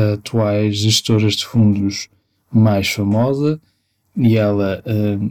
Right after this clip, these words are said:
gera a Ark Investment. E ela, hum, fez um anúncio bastante chocante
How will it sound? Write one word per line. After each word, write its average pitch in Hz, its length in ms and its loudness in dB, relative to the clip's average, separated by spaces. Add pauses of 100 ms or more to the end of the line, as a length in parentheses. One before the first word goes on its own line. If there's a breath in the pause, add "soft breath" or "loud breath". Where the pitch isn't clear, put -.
(100)
gera 104 800 -2
a 101 100 0
Ark 101 220 -4
Investment. 123 920 -4 (600)
E 156 300 0 (100)
ela, 151 540 0
hum, 143 880 0 (400)
fez 147 280 0
um 113 160 4
anúncio 117 500 2
bastante 107 420 -2
chocante 113 560 0